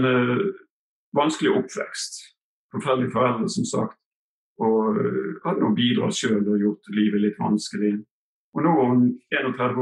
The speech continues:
år, uføretrygdet, masse symptomer, helseangst selvfølgelig, og derfor var henvist til hypokondriklinikken.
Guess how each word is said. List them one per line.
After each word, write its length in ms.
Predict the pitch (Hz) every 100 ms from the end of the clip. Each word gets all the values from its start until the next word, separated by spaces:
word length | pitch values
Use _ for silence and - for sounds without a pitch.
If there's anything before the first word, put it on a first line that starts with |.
| 131
år, 80 | 131 - _ _ _ _ 127
uføretrygdet, 800 | 131 143 131 - 113 113 117 - - _ _ _ _ _ -
masse 360 | 120 - -
symptomer, 680 | 123 117 - 135 123 113 110
helseangst 600 | 107 120 120 123 117 -
selvfølgelig, 440 | 107 113 104 110
og 60 | 110
derfor 260 | 123 107 110
var 220 | 107 117
henvist 300 | 110 110 -
til 80 | 107
hypokondriklinikken. 880 | 104 107 120 117 - - - - 214